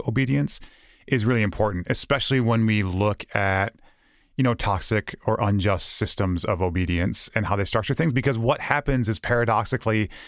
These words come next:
they end up working against their own goals, right? 'Cause presumably somebody like Vernon, he's been told in the narrative of kind of patriarchy or toxic masculinity, if you have control of your family, you can protect them. You are the one responsible for keeping them safe. If you have control over them in this way, you will keep them safe.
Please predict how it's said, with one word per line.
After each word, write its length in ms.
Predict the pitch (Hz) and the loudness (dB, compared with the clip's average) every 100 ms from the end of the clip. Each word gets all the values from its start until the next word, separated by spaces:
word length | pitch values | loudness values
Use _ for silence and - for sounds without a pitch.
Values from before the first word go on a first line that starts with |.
| - - | -8 -2
they 100 | 120 | 0
end 200 | 120 117 | 2 2
up 140 | 82 | 2
working 280 | 107 104 107 | 0 2 2
against 260 | 98 98 107 | 0 0 0
their 120 | 101 | 2
own 160 | 98 | 2
goals, 480 | 92 98 - 107 - 113 | 2 2 0 -4 -6 0
right? 200 | 117 123 | 0 0
'Cause 140 | 110 | -2
presumably 500 | 131 117 156 143 131 | 0 2 2 2 0
somebody 300 | - 127 123 | 2 2 4
like 180 | 117 98 | 2 2
Vernon, 460 | 110 113 92 90 - - - - - | 2 4 2 0 -4 -20 -20 -20 -2
he's 240 | 143 120 | 0 2
been 140 | 127 | 0
told 400 | - 113 107 107 | 2 2 2 0
in 160 | - 113 | 0 0
the 80 | 110 | 2
narrative 440 | 107 110 104 95 | 4 2 2 0
of 360 | 98 85 - - - | -2 -4 -12 -16 -8
kind 160 | 101 98 | -4 -4
of 60 | |
patriarchy 540 | - 104 - 110 104 110 | -2 -4 0 0 0 -2
or 80 | 98 | 0
toxic 320 | 98 101 107 | 0 0 0
masculinity, 720 | 101 - 110 110 90 92 87 - - - - _ _ _ 151 | 0 0 0 0 0 -2 -2 -10 -20 -20 -20 _ _ _ -2
if 220 | 147 135 | -2 2
you 140 | 139 | 2
have 180 | 127 123 | 2 0
control 320 | 131 135 139 | 0 0 0
of 80 | 131 | 2
your 120 | 135 | 0
family, 440 | - 135 139 147 123 | 0 2 2 0 0
you 200 | 110 110 | 0 0
can 120 | 104 | 0
protect 380 | 107 - 101 - | -2 -2 -4 0
them. 100 | 120 | 2
You 120 | 135 | 2
are 60 | |
the 60 | 120 | 2
one 120 | 107 | 0
responsible 380 | 98 123 127 - | 0 0 0 -2
for 120 | 160 | -2
keeping 200 | 160 160 | -2 -2
them 100 | 170 | -2
safe. 340 | - 175 160 - - - | 0 0 -2 -12 -20 -6
If 120 | 131 107 | -2 0
you 80 | |
have 100 | 107 | 0
control 360 | 117 104 131 143 | 0 0 0 0
over 180 | 139 147 | 0 2
them 240 | 143 147 | 2 2
in 160 | 147 131 | 0 0
this 200 | 131 123 | 0 0
way, 160 | 131 | 0
you 200 | 135 104 | 2 2
will 220 | 107 123 135 | 2 2 0
keep 220 | 117 - | -4 -2
them 140 | 92 | -4
safe. 480 | - 95 107 - | -2 -2 -2 -4